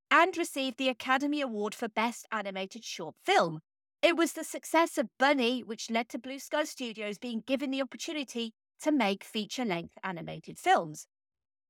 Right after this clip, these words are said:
While V I F X was sold by Fox to Rhythm and Hughes Studios,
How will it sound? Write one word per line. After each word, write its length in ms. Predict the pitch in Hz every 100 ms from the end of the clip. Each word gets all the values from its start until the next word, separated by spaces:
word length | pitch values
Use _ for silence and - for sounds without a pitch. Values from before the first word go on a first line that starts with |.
| _
While 260 | 226 320 294
V 160 | 339
I 140 | 302 285
F 200 | 262 330
X 240 | 302 -
was 120 | 254
sold 340 | - - 311 170
by 160 | -
Fox 340 | - 151 - -
to 100 | 240
Rhythm 260 | 226 226
and 160 | 202 190
Hughes 240 | 226 175
Studios, 580 | - 294 302 285 269 277